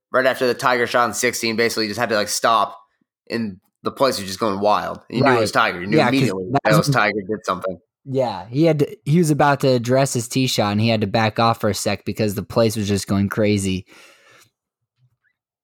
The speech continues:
Speaker 2: So
Speaker 1: And still, th-, this far in Tiger's career, we're, we're twenty-two years since n-, ninety, he got started in ninety-five, so twenty-four years into the career,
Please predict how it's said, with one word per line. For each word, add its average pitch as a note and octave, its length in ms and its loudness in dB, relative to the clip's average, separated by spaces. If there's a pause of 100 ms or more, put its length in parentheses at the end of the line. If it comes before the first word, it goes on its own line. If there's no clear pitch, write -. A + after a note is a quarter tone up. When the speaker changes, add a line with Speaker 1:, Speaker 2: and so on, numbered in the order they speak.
(1300)
Speaker 2:
So A2+ 600 0 (140)
Speaker 1:
And A#2 120 -8
still, C#3 340 0 (320)
th-, D3 160 -6
this D#3 160 -2
far D#3 220 2
in C3 80 -4
Tiger's C3+ 340 0
career, A#2+ 540 -2
we're, A2 160 -6 (520)
we're G#2 160 -4
twenty-two C#3 300 0
years C3+ 240 2
since A2 160 -4
n-, A2+ 80 -2 (100)
ninety, A#2 280 -2 (240)
he B2+ 100 -4
got B2+ 140 2
started C3 160 2
in A#2 60 -2
ninety-five, B2 440 0
so A#2 80 -2
twenty-four D3 480 0
years C3+ 220 0
into B2 100 -4
the A#2 80 -4
career, A2 500 -4